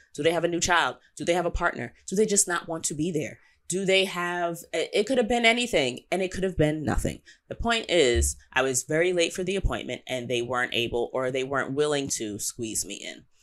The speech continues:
That being said, there is so much space <laughs> on the inside of my wrist, and I would love to have something there, but I still have the tattoo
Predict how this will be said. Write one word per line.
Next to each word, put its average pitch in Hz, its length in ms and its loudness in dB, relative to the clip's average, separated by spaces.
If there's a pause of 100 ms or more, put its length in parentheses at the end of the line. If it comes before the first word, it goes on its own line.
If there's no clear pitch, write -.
(400)
That 196 180 6
being 196 260 6
said, 131 480 2
there 151 840 8
is 139 640 8 (240)
so - 400 0
much 180 240 2
space 113 520 6 (180)
<laughs> - 100 -2
on 170 240 6
the 139 140 2
inside 123 300 4
of 101 80 2
my 123 120 -2
wrist, 175 500 4 (480)
and 139 480 -4 (160)
I 131 540 0 (280)
would 123 280 -2
love 165 320 4
to 165 100 2
have 147 180 4
something 147 380 -2
there, 151 220 4
but 131 280 4
I 131 120 0
still 160 480 2
have 151 420 0
the 131 100 -6
tattoo 143 840 -2